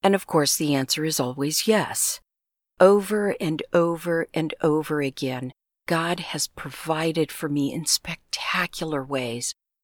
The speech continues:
and yet, time and again, I forget that, and I'm so distracted with obtaining the simple things that God knows I need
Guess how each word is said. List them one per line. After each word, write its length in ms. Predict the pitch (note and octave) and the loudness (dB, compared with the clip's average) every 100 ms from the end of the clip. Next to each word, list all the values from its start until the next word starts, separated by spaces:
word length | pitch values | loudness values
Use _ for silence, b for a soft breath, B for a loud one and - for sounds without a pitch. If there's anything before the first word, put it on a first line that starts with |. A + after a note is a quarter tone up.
| _ | _
and 240 | - D#3+ D#3 | -2 0 -2
yet, 460 | D#3+ F#3 F#3 - | -2 -2 -2 -6
time 380 | - - F3+ F#3 | -8 -4 0 2
and 80 | F#3 | 0
again, 480 | F3 F#3+ F#3+ G3+ A#3 _ _ _ _ - | 0 0 0 0 -4 _ _ _ _ 2
I 220 | E3+ G3 | 2 2
forget 500 | - G#3+ F#3 G#3 B3 - | -2 -6 0 0 0 -2
that, 300 | C3 A#2+ C#3 _ _ _ | -2 -2 -6 _ _ _
and 140 | - F3 | -2 -2
I'm 140 | D#3+ | 0
so 420 | - - A#3 B3 | 0 0 2 2
distracted 800 | C4 C4 - - A#3+ A#3+ - B2 - _ _ | 2 2 2 0 -4 -6 -4 -4 -6 _ _
with 200 | - D3+ | -4 -2
obtaining 760 | D3+ C3 - - F#3 G3+ A#3 A#3+ | -2 -6 -10 -4 -2 2 2 0
the 140 | D#3+ | -2
simple 640 | - - - A3 A#3 - B3 | -2 -2 0 -2 -2 -2 -2
things 540 | - G3+ E3 D3+ - | -2 -2 0 0 -2
that 240 | B2+ D#3+ - | -4 -6 -6
God 320 | F3 F3+ F#3+ | -4 -4 -4
knows 460 | D#3+ D#3 E3+ G3+ - | -2 0 0 0 -2
I 160 | A3+ B3 | 0 2
need 520 | B3+ B3 D3 D3+ | 4 4 0 -2